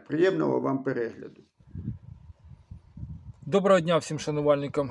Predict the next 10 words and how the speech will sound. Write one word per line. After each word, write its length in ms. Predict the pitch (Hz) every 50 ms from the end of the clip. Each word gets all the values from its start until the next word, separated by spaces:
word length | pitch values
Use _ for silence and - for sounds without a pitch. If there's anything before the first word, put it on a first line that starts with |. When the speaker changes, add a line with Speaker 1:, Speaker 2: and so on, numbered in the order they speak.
| -
Speaker 2:
сонячної 600 | - - - 143 139 139 127 - - 156 160 165
ягоди. 420 | 165 196 180 156 151 147 135 135 117 104 - -
Сьогодні 500 | - - - 147 139 139 143 127 123 127
у 60 | 127
нас 440 | 127 131 131 123 113 98 - - - - - - - - _ -
сімнадцяте 600 | - - 135 139 139 131 117 - - - - 127
серпня 380 | - - 156 127 - - 123
двадцять 360 | 113 117 123 127 113 - - -
п'ятого 440 | 135 127 - - 139 131 131 156
року. 340 | 180 208 185 - - 135 123